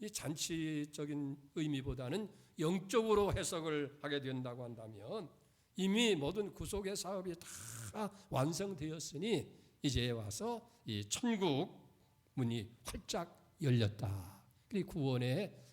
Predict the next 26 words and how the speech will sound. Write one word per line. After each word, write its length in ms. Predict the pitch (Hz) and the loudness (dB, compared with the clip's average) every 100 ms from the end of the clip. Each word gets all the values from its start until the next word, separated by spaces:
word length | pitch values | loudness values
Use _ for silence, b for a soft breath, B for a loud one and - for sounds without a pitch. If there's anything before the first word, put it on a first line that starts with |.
| B | B
참여하라고 600 | - - 180 151 127 123 | -2 0 4 4 4 4
하는 140 | 117 | 2
그런 240 | 117 135 123 | 0 2 4
의미인 240 | 123 123 | 4 4
줄 120 | 120 113 | 4 0
믿습니다. 540 | 107 - 107 107 - - - _ _ _ _ B B - | -2 -4 -6 -8 -16 -20 -20 _ _ _ _ B B 0
여러분, 300 | 175 165 160 | 4 4 4
우리는 220 | 156 151 | 4 2
그걸 300 | 143 147 147 | 2 2 0
기억해야 420 | 135 135 127 131 | 0 -4 -4 -8
돼요. 260 | 123 127 123 - b b b | -8 -12 -14 -20 b b b
하나님께서는 960 | - 185 185 180 170 196 175 143 185 - B B B - | 0 4 4 6 8 8 8 4 2 0 B B B -4
우리 200 | 156 160 | 2 4
모든 320 | 151 151 147 | 4 4 2
사람들이 440 | 139 143 135 131 131 | 2 -2 0 -2 -4
다 460 | - - - - | -10 -10 -4 -4
구원받도록 920 | - 240 220 196 170 170 180 165 - | 10 10 10 4 2 2 0 0 -2
하시기 400 | 208 - 175 143 | -4 -4 -4 -4
위해서 460 | 139 131 - 226 185 B B | -2 -4 -4 -6 -8 B B
이미 600 | 185 196 185 127 190 214 B B - | 2 6 8 8 6 4 B B -4
구원의 460 | - 156 156 151 139 | 4 8 10 10 8
준비를 420 | 147 135 127 123 | 6 4 2 2
다 100 | - - 98 - | 0 -2 -4 -2
완성해 500 | 175 175 170 208 156 | 4 4 8 8 8
놓으시고 680 | 160 151 180 156 208 214 B B B | 6 2 0 2 2 2 B B B
우리를 580 | 143 123 120 143 196 | 0 0 2 0 0